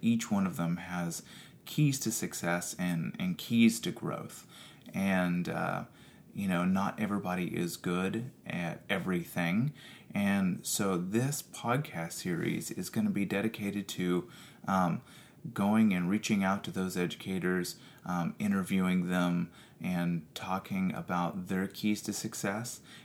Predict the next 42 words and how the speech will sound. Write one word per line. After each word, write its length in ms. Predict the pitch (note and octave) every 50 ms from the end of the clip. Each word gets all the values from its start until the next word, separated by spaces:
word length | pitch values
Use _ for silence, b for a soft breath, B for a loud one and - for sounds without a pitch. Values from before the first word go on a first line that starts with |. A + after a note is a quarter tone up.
| B -
and 440 | - G2+ G2 G2 F#2+ F#2+ F#2+ F2 E2+
how 260 | - - - G#2+ A2
we 140 | G#2+ G#2+ G2
could 180 | - G2+ E2+ -
all 260 | - - F#2+ A2+ C3+ C#3+
become 540 | A2+ F#2+ - - - E2+ D#2+ D#2+ E2 E2 -
better. 380 | - - - - - - - B B B B B B B B B B B -
And 400 | - F#2+ F#2+ F#2 F2+ F2+ F#2 F#2
we'll 160 | G2 G2+ G2
also 260 | F#2+ G2 G2+ - -
be 60 | - F#2
talking 460 | - - F2 F2+ F#2 - F#2 F2+ F2
about 280 | D#2+ F2 E2+ E2 D2+
some 220 | - - - - -
hot 320 | - - - G#2 G#2+ A2
topics 460 | - - F#2 F#2 - - G2 - -
in 80 | G#2+ G2
education. 840 | F#2+ F#2 - F2 - - F2 F2 F#2 - - - G2+ G2+ G2 G2 - -
We 100 | F2 F2+
know 240 | F2+ F2 F2 -
education 640 | - F2 E2 F2+ E2 - F2+ F2+ F2 E2 - F2+ F2
is 280 | E2+ E2+ E2+ - - -
kind 260 | - - F2+ F2 F2
of 80 | E2+ -
this 180 | - - - - -
ever-changing 920 | F#2+ F2+ F2+ F#2 F2+ F2 - - - F#2 F2+ F#2 F#2 D#2+ F2 F2+ F2+ F2
environment 720 | E2+ F2 F2+ E2 E2+ F2 F2+ F2+ F2+ F2+ F#2+ G2 - - B B B B B B B
where, 420 | - F2+ F#2 F#2 F2 F2 F2+ D#2 E2
um, 240 | F2+ F2 E2+ F2 E2+
there's 160 | F#2 F2 -
something 480 | - G#2 G2+ F#2 - F#2 F2+ F2 F2
new 320 | F#2 F#2 F2 E2+ D#2+ E2 D#2 - D#2+
around 300 | E2+ F2 E2+ E2 E2+ E2+
every 220 | F2 D#2+ F2 E2+
corner. 340 | D#2 - - F#2+ F2+ F2 - -
There's 260 | - E2+ E2+ E2 -
always, 380 | E2 E2 F2 F#2 F#2 F2+ E2+ -
uh, 180 | F2 E2+ F2 D#2+
new 300 | E2+ F#2 F#2+ F#2 F2 E2+
research 560 | E2+ G2 G#2 F#2+ - - F#2+ F#2+ F#2 F2 -
and 80 | F2 E2+
development 600 | D#2 D#2 - F#2 F2+ F2+ E2 E2+ F#2+ F#2+ F#2 -